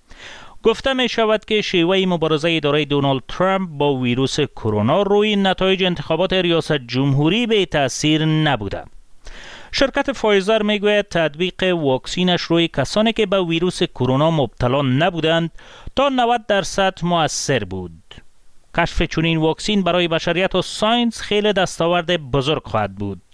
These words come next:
تا اکنون واکسین ساخته شده در شش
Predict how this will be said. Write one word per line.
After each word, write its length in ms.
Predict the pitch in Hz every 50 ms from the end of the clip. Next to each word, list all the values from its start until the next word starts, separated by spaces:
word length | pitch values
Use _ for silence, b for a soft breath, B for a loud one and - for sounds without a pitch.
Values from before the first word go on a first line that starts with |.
| B B B B B B B B B B -
تا 200 | - 214 214 220
اکنون 300 | 220 - - 208 202 196
واکسین 520 | 190 175 170 156 - - - 170 175 170 160
ساخته 440 | - - 160 151 139 - - 151
شده 300 | 135 - 156 147 160 160
در 280 | 147 147 147 143 143 135
شش 440 | - - - 202 220 214 - -